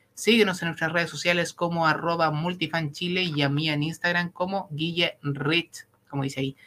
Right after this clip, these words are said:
Déjanos en los comentarios cuál es tu noticia favorita de la semana y ayúdanos a seguir creciendo en el mundo del entretenimiento. Recuerda, ¿para qué ser un fan? Si puedes ser un multifan.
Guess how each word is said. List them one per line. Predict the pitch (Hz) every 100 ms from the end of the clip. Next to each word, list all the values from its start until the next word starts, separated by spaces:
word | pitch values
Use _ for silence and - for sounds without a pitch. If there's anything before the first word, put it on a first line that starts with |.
| - - -
Déjanos | 190 202 196 185
en | 156 170
los | 170
comentarios | 185 175 185 185 185
cuál | - 180 180
es | 175
tu | 180
noticia | 170 185 180 185
favorita | - 185 185 185 180
de | 175 170
la | 147
semana | 143 196 254 285 _ - - _
y | 160 214
ayúdanos | 226 220 214
a |
seguir | - 208 208
creciendo | 196 185 196 202
en | 190
el | 170
mundo | 185 180 175
del | 156 156 156
entretenimiento. | 165 156 160 156 156 175 180 185
Recuerda, | 160 156 - 180 175 180 -
¿para | - 170
qué | 170
ser | 156 160
un | 151 143
fan? | 185 214 214 _ _
Si | - 220
puedes | 185 185
ser | - 196 214 _ _ -
un | 214 180
multifan. | 156 151 165 - -